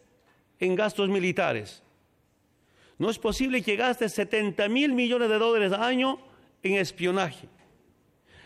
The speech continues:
cuando hay tantos hermanos de Estados Unidos sin casa, sin vivienda, sin trabajo, sin escuela. No se puede entender usar tanta plata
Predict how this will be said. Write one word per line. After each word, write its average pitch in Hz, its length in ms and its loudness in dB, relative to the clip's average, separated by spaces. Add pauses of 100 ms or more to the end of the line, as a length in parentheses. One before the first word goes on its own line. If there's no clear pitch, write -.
(180)
cuando 196 340 0
hay 196 140 0
tantos 185 840 -6
hermanos 202 500 2
de 185 100 2
Estados 185 360 -2
Unidos 214 440 -2 (200)
sin 147 360 -2
casa, 233 560 -2
sin 202 260 -4
vivienda, 240 760 -2 (400)
sin 233 300 -2
trabajo, 220 640 -2
sin 202 200 -2
escuela. 262 680 0 (1400)
No 214 100 -6
se 247 140 -4
puede 240 240 2
entender 214 640 0
usar 190 400 -4
tanta 240 400 -2
plata 233 500 -2